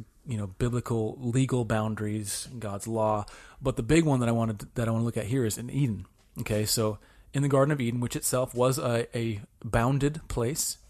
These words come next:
a, a perfect place where God decided to begin creation, um, or at least begin, uh,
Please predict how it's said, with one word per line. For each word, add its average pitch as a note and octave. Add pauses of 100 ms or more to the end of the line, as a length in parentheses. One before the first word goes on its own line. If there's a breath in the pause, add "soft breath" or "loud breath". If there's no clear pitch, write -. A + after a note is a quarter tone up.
a, A#2+ (220)
a B2
perfect -
place B2 (360 loud breath)
where A#2
God A#2+
decided B2
to A#2
begin A#2+ (100)
creation, B2+ (1120 loud breath)
um, A#2
or B2
at B2
least B2
begin, A#2+ (120)
uh, A2